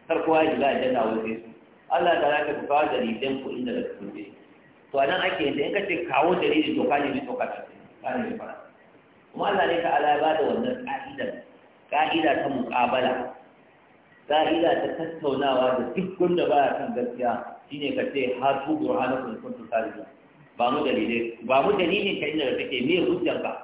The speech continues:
Daga nan kaga dama bai da wata hujja, ya kaga kawai, abun nan, shafiri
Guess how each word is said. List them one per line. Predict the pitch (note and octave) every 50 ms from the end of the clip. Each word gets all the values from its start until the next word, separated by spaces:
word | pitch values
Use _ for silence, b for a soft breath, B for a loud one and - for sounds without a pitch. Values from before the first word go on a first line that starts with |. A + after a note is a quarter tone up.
| - - - - - - - _ _ _ _ _ _ _ -
Daga | A#2 A#2 A#2 B2 B2+
nan | D3 D3+ D3+
kaga | D#3 D#3 D#3 D#3+ D#3
dama | E3 E3 D#3 D3+ D3 D#3
bai | D#3 C#3+ C#3
da | C3+ B2
wata | B2 B2 B2+ C3 C3+
hujja, | C3 B2+ B2
ya | C3 D3 C#3+
kaga | C#3 B2+ B2 B2 B2
kawai, | C#3+ C#3 B2 A2+ - - - - - C#3 C#3+ C#3 - - - A2+
abun | A2+ A#2+ C3 C3+ C3+
nan, | C3 A2+ - - - -
shafiri | - - C#3+ C#3+ - D#3 D#3 D3 C#3+